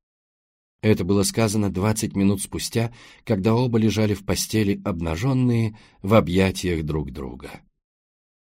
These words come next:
И это казалось вполне подходящим временем для исповеди. «Я хотела, но не знала, с чего начать». «Всё хорошо», заверил Мэтт, гладя её по голове.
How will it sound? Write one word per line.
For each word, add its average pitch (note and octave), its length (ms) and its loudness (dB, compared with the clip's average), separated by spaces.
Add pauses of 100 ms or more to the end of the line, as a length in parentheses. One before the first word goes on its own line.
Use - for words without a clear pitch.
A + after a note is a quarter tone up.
(320)
И A2 260 6
это A2+ 480 0
казалось G#2 580 2
вполне A#2 480 2
подходящим G#2 840 0
временем F#2 560 2 (300)
для F#2 260 2
исповеди. C#2 720 -6 (760)
«Я A2 140 -4
хотела, F#2+ 580 -4 (540)
но A#2 200 2
не A#2+ 200 0
знала, A2+ 300 0
с - 60 -6
чего A2+ 260 -2
начать». - 520 -4 (560)
«Всё - 300 -8
хорошо», F#2+ 640 -8 (360)
заверил F#2 440 2
Мэтт, G2 340 0 (280)
гладя G2 440 4
её E2+ 320 0
по D#2+ 140 -6
голове. D2 400 -4